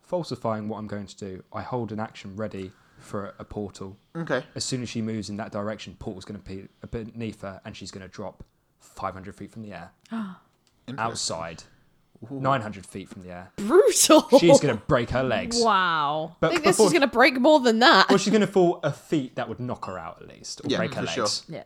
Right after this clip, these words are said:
Speaker 3: Or, or
Speaker 2: Uh,
Speaker 3: both.
Speaker 2: <laughs>
Speaker 1: And I,
Speaker 2: Swan?
Speaker 1: I look at Swan before I do this, if I have time, and I say, "I got this." And I push my arm out, and I hold.
Speaker 2: Cool.
Speaker 1: That's it.
Speaker 2: Swan?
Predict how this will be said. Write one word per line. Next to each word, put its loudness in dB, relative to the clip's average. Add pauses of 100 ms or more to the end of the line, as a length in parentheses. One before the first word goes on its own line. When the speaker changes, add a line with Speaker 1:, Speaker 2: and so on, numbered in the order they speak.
Speaker 3:
Or, 0 (300)
or -8
Speaker 2:
Uh, 0
Speaker 3:
both. -10 (260)
Speaker 2:
<laughs> -4
Speaker 1:
And 8
I, 10
Speaker 2:
Swan? 2
Speaker 1:
I 8
look 6
at 0
Swan 2
before 2
I 6
do 2
this, -2
if -10
I 2
have 0
time, -4
and -4
I -2
say, -6 (960)
"I -12
got -12
this." -20 (500)
And -4
I -4
push -2
my -2
arm -2
out, -10 (680)
and -8
I -8
hold. -12 (240)
Speaker 2:
Cool. -6 (320)
Speaker 1:
That's -6
it. -8 (760)
Speaker 2:
Swan? -10